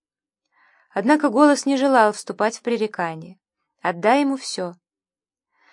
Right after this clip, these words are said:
Бэби было некогда объяснять сыну, что происходит. Она опустила стекло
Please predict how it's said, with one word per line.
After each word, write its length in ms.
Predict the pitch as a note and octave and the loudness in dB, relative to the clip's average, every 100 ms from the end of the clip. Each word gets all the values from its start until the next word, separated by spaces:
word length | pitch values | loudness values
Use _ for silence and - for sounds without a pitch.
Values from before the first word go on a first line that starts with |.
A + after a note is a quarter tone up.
| _ _ - | _ _ 0
Бэби 240 | B3+ C#4+ | 4 4
было 260 | D4 D4+ C#4+ | 4 4 4
некогда 520 | C4+ C#4+ B3+ A3+ G#3+ | 2 0 0 0 0
объяснять 460 | G3+ G#3 A3 G3+ - | 0 -4 -4 -4 -4
сыну, 380 | - B3 A#3 A3 - _ | -6 -4 -6 -10 -20 _
что 240 | - A3+ | -6 -6
происходит. 800 | A3 A3+ A3 - F3+ E3 - _ _ _ _ _ _ _ | -2 -2 -4 -6 -6 -6 -10 _ _ _ _ _ _ _
Она 220 | - D4 D#4+ | 2 4 4
опустила 480 | C4+ - - A#3 | 2 -2 0 0
стекло 560 | A3 - - G#3+ C4 C4 | 0 -4 -8 0 0 0